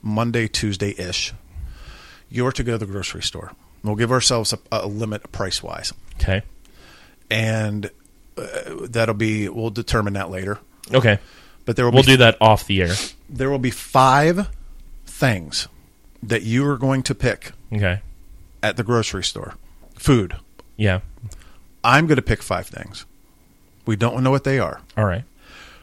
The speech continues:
Speaker 1: We're both gonna come together, and we're gonna put those ten things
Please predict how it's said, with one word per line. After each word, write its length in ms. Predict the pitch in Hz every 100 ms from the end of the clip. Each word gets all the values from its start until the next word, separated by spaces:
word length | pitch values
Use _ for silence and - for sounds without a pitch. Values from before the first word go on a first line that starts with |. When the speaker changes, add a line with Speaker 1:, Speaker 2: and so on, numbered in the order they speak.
| -
Speaker 1:
We're 100 | 113
both 220 | 98 117 -
gonna 160 | 120
come 160 | - 117
together, 360 | 156 127 98 - - _
and 100 | 98
we're 80 | 110
gonna 140 | 110
put 260 | - 120 -
those 360 | 104 104 107 - -
ten 300 | - 151 202
things 480 | - 101 95 -